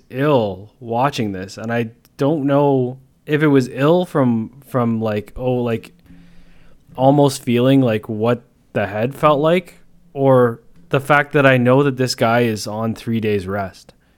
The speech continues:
Do you know what I mean? And like you said, anybody with a fucking brain in their head watching Sunday knew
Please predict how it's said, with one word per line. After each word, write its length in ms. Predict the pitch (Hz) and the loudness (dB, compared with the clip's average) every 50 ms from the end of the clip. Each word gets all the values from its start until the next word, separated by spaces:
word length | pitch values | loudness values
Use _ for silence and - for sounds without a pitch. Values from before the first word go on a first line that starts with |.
| _ _ _ _ _ _ _ _ | _ _ _ _ _ _ _ _
Do 100 | _ 127 | _ 2
you 40 | 127 | 4
know 40 | 131 | 4
what 100 | 127 120 | 4 4
I 60 | 113 | 2
mean? 220 | 113 117 120 135 151 | 2 0 0 2 2
And 100 | 139 120 | 2 2
like 220 | 117 117 113 - | 2 0 -2 -2
you 60 | 117 | -4
said, 300 | - - 135 110 92 - - | 0 0 0 0 0 -4 -6
anybody 420 | 123 131 143 147 143 143 143 139 | -2 0 2 2 2 4 4 4
with 140 | 135 131 127 | 2 2 0
a 40 | 120 | -2
fucking 440 | 123 - 131 123 - 135 117 110 98 | -4 -4 -4 -2 -2 -2 -2 -2 -2
brain 320 | 107 110 107 113 123 135 | -4 -4 -2 0 0 2
in 60 | 139 | 2
their 180 | 139 143 143 139 | 2 2 0 0
head 260 | 143 151 156 165 - _ _ _ | 0 0 -2 -2 -4 _ _ _
watching 580 | - 127 - 110 127 120 117 - - 120 110 107 | -20 -18 -10 -4 -2 -2 0 0 0 -2 -2 -4
Sunday 580 | - - - 117 117 131 147 160 180 202 202 - _ _ _ _ _ _ _ _ _ _ _ _ _ _ _ _ | -6 -6 -4 -2 0 2 2 2 0 -2 -4 -10 _ _ _ _ _ _ _ _ _ _ _ _ _ _ _ _
knew 560 | 123 139 160 190 185 147 123 117 117 123 127 | 2 6 6 8 8 8 6 4 2 -2 -6